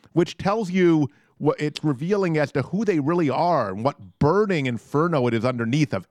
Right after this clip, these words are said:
anger that anyone can tell Robin Vos and his colleagues anything that he has to do. I mean, it very,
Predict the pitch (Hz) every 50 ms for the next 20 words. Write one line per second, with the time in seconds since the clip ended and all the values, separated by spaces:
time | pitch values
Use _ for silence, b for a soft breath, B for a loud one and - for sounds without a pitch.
0 | _ - 131 151 180 190 180 139 113 104 87 80 - - b b b b 143 139
1 | - - - 190 214 220 202 160 131 120 110 104 107 110 - 123 110 104 - -
2 | 131 131 131 123 117 120 107 b b b b b b b 117 123 135 139 131 123
3 | 113 95 117 123 120 113 104 107 113 - - - 120 110 104 101 117 107 - -
4 | 127 127 127 127 123 117 110 104 101 95 - _ - 190 220 233 202 151 - 156
5 | 139 135 131 127 - - 165 135 123 139 135 131 - - - 110 101 139 175 185
6 | 131 76 - 107 - _ _ _ _ _ - - 117 117 113 110 - 117 139 160
7 | 165